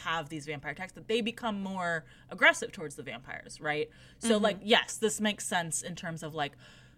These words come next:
Speaker 1: Lolly is like, "Hey, I wanna make sure that you're not gonna fuck shit up for us and make this an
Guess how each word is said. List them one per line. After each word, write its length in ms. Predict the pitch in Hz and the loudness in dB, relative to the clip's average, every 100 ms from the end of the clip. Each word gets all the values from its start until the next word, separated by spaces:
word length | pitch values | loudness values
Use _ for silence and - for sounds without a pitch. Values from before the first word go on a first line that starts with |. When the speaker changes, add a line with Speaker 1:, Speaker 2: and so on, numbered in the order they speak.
| - | -14
Speaker 1:
Lolly 540 | 170 180 175 170 165 165 | -4 6 6 8 6 2
is 200 | 151 160 | 0 2
like, 260 | 156 151 | 2 0
"Hey, 140 | - 170 | 2 2
I 100 | 165 | 2
wanna 200 | 165 170 | 0 -2
make 180 | 160 - | -2 -4
sure 260 | 175 160 | -2 -2
that 300 | 151 143 139 - - 175 156 - 170 | 0 0 -2 -6 -16 -14 -16 -16 -10
you're 380 | 160 202 220 | -2 4 4
not 240 | 214 196 165 | 6 2 2
gonna 260 | 180 165 | -2 -2
fuck 340 | 151 190 165 - | -4 -2 -2 -2
shit 220 | - 160 | -6 -4
up 180 | 156 - | -4 -6
for 160 | 170 - | -10 -2
us 320 | 165 151 - | 0 0 -2
and 180 | 180 170 | -4 -4
make 220 | 156 - | -6 -6
this 200 | 151 - | -8 -6
an 120 | 147 | -8